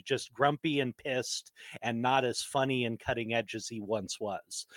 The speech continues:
So I'm hoping that's not the case. I really wanna see it. I wanna laugh my butt off like I have almost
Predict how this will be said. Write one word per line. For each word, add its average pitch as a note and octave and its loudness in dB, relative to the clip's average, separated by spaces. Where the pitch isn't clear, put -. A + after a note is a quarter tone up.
So A#2+ 4
I'm C#3+ 6
hoping E3 10
that's C3 4
not C3 4
the - -4
case. - 0
I C3+ 2
really D#3 8
wanna C3 4
see C3 -2
it. B2 -2
I C3+ 6
wanna C#3+ 6
laugh A#2+ 4
my A#2+ 0
butt A2 2
off A2 2
like A#2 0
I A#2+ 2
have A#2 4
almost C#3 2